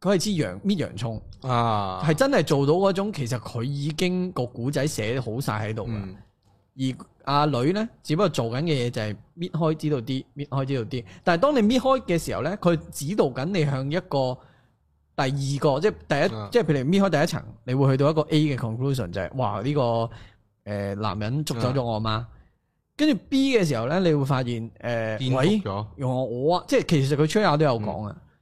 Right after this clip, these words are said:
Speaker 2: 嗯。
Speaker 1: 誒，我阿媽有個第二個身份喎，
Speaker 2: 係啊。
Speaker 1: 咁樣，即係你會搣落去搣下咧，個故仔係包得晒。
Speaker 2: 啊。
Speaker 1: 完全冇 false 嘅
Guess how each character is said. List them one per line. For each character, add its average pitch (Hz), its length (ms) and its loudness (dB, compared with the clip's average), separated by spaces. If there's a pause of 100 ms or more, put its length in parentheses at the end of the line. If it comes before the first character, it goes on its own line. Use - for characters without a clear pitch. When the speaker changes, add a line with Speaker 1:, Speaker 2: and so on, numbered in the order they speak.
(260)
Speaker 2:
嗯。 202 100 -8
Speaker 1:
誒， 139 240 0
我 151 120 4
阿 - 60 6
媽 196 180 4
有 156 100 6
個 143 140 4
第 143 200 -10
二 123 120 -4
個 127 100 0
身 151 320 2
份 - 160 -6
喎， 117 200 2
Speaker 2:
係 123 60 4
啊。 110 160 0
Speaker 1:
咁 104 120 -4
樣， 117 260 -4
即 277 100 0
係 277 60 -2 (200)
你 180 120 4
會 226 120 4
搣 285 140 4
落 190 160 4
去 214 80 2
搣 262 120 4
下 170 140 4
咧， 214 140 2 (560)
個 196 100 0
故 190 180 2
仔 220 120 4
係 170 100 2 (120)
包 165 260 -2
得 160 100 2
晒。 92 400 -6 (120)
Speaker 2:
啊。 113 880 -2
Speaker 1:
完 143 160 2
全 143 160 0
冇 139 140 0
false 175 500 2
嘅 120 540 -4